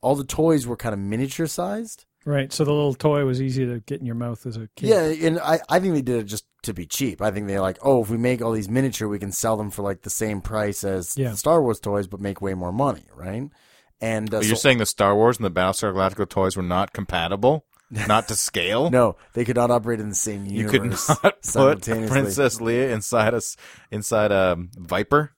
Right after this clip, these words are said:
Speaker 1: Yeah, it was a shame because I totally would have done that if I was given half the chance.
Speaker 2: Unless you do some really weird distance changes, like, oh, this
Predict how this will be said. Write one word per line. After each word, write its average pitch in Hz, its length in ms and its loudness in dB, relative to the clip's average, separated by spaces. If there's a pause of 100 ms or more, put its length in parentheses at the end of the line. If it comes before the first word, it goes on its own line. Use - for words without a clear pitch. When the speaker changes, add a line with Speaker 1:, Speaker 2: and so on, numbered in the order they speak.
Speaker 1:
Yeah, 113 240 0
it 101 140 -4
was 117 160 -4
a 120 60 -2
shame 131 400 2
because 110 220 0
I 120 120 2
totally 131 340 2
would 117 120 4
have 107 100 0
done 117 180 4
that 104 120 0
if 92 100 -2
I 104 80 0
was 92 100 0
given 110 200 0
half - 200 2
the 196 60 -10
chance. - 240 0
Speaker 2:
Unless 196 300 4
you 190 80 2
do 190 120 4
some 160 440 0
really 156 320 2
weird 151 320 2
distance 151 520 -4
changes, 165 560 -4
like, 131 220 -2
oh, 156 140 2
this 156 280 -2